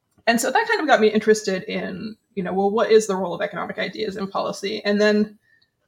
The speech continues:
uh, you know, I think as a sociologist, we all have kind of a little bit of a chip on our shoulder about economists and how economists get all the attention. And so,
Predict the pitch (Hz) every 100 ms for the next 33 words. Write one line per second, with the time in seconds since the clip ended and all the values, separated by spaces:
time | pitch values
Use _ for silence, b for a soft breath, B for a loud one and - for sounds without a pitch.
0 | - 214 208 208 - - 269 226 226 226
1 | 220 202 190 196 190 285 247 226 226 202
2 | 190 185 - 196 190 190 185 180 185 -
3 | - _ - 214 190 180 - 131 180 185
4 | - - 277 262 226 - 208 190 180 -
5 | 196 196 202 - 196 - 311 311 269 233
6 | 202 202 196 196